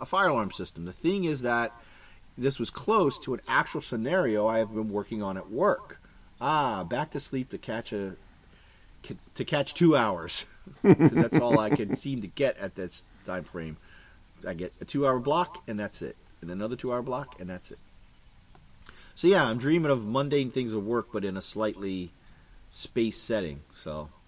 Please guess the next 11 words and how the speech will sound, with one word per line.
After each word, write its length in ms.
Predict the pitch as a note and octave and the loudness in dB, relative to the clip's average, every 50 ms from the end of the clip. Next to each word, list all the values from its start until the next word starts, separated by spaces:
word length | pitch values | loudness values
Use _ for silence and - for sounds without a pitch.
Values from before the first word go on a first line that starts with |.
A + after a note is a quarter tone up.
| - - - - - - - - - - - - | -20 -20 -20 -20 -20 -20 -20 -20 -20 -20 -18 -14
you 100 | F#2+ F2 | -12 -10
know, 100 | D#2 D2+ | -10 -10
maybe 280 | D#2 F2 F2+ F2+ F#2 F2+ | -8 -8 -8 -6 -8 -8
trying 260 | - - G#2 F#2+ F2+ | -6 -6 -6 -6 -4
to 100 | E2+ E2 | -6 -6
work 200 | F2 F2 - - | -6 -8 -6 -6
out 120 | F2 E2+ D#2+ | -8 -4 -4
things 220 | - F2+ E2+ E2+ F#2 | -4 -4 -4 -6 -8
in 80 | F2 | -6
my 100 | F2 E2+ | -6 -8
su-, 240 | E2+ - - G#2 | -8 -6 -6 -6